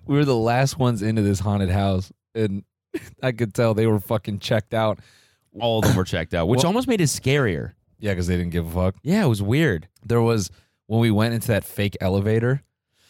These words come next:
Speaker 1: one of the dudes completely broke character. He was just like, "Through this door, through this door," like, in the full makeup. He's like, "Just <laughs> through this door, doesn't matter. Come on, everybody, everybody."
Speaker 2: Come
Speaker 1: Go
Speaker 2: on.
Speaker 1: 'Cause one guy was being, like, a nerd about it. He's like,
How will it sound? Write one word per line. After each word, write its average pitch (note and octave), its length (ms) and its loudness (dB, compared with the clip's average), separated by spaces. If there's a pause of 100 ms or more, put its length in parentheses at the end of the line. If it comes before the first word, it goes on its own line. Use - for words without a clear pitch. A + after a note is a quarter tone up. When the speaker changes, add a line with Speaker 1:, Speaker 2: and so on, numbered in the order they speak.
(600)
Speaker 1:
one A#2 180 0
of A#2 60 -2
the A2 80 2
dudes A#2 320 0
completely G#2 480 0
broke F#2 260 0
character. F2 500 -2 (400)
He A#2 120 -2
was A#2 100 2
just A#2 180 0
like, G#2 360 -2 (420)
"Through C3+ 140 0
this D3+ 160 0
door, C#3+ 400 4
through B2 200 0
this C#3 140 2
door," B2 540 2
like, G2+ 240 -4
in B2+ 80 -2
the A2 80 0
full B2 280 0
makeup. G#2+ 360 2
He's G#2 80 2
like, G#2+ 120 0
"Just G#2 180 -2
<laughs> - 160 -6
through C3+ 100 0
this C#3 160 0
door, B2+ 240 2
doesn't B2 220 0
matter. B2 340 0
Come C3 160 0
on, C3 120 2
everybody, C3+ 460 2
everybody." B2 440 2 (260)
Speaker 2:
Come A#3+ 80 2
Speaker 1:
Go A3 60 4
Speaker 2:
on. A2+ 100 0 (360)
Speaker 1:
'Cause B2+ 120 2
one C3 180 0
guy B2 160 0
was B2 140 0
being, A2+ 280 0
like, G#2 140 0
a G2 40 0
nerd F#2+ 300 2
about A2 280 2
it. A2 80 0
He's G#2+ 140 0
like, A2+ 140 -2